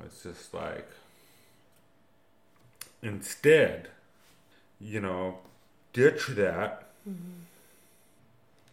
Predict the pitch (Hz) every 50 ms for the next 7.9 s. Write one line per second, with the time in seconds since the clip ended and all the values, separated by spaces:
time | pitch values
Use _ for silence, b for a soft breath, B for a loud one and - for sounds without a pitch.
0 | - - - - - - - - - 113 110 - - 113 101 104 107 110 110 117
1 | 127 147 165 - - - 143 123 117 127 131 127 120 117 - - 120 120 127 123
2 | - - 123 113 110 113 - - 123 120 127 131 131 127 123 117 117 120 120 117
3 | 117 117 - - 113 110 - 110 - - 117 113 113 - 107 107 104 101 101 -
4 | 117 120 120 113 107 107 107 107 107 107 110 98 98 104 101 101 - 113 117 131
5 | 135 131 147 139 131 113 123 117 117 - 120 113 110 107 104 - 113 107 104 101
6 | 95 101 107 107 107 101 110 107 107 107 101 101 98 98 - - 117 107 98 92
7 | - 92 92 - - - - 113 104 101 95 92 87 82 76 76 -